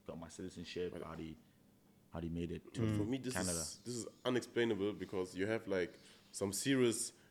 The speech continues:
Speaker 2: German, in Germany living people
Speaker 3: Mm.
Speaker 2: who all, everybody knew that you will come.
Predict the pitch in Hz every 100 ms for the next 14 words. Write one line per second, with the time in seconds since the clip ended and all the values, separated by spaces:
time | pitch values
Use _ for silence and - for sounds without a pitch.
0 | - 92 127 131 117 117 110 - - -
1 | - - 98 101 127 127 113 123 113 113
2 | 139 135 117 131 - - 117 113 107 107
3 | - 127 139 123 - - - - - -
4 | - 131 127 110 104 104 113 101 98 98
5 | 98 95 101